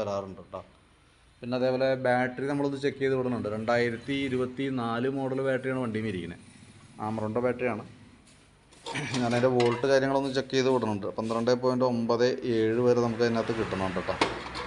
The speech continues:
വാറണ്ടി പീരീഡിലുള്ള ബാറ്ററിയാണ്, വേറെ പ്രോബ്ലം ഒന്നുമില്ല.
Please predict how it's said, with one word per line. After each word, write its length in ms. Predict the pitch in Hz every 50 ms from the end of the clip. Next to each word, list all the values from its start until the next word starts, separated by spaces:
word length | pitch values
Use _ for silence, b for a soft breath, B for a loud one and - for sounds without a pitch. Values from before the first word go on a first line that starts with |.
| - - - - - - - - 123 110 113 113 120
വാറണ്ടി 300 | 117 117 117 113 110 113 113
പീരീഡിലുള്ള 480 | 117 117 117 120 127 131 127 127 127 127 127
ബാറ്ററിയാണ്, 320 | 131 127 117 127 127 123 120
വേറെ 120 | 120 117 113 117
പ്രോബ്ലം 280 | 117 110 107 104 113 117
ഒന്നുമില്ല. 240 | 120 117 113 101 104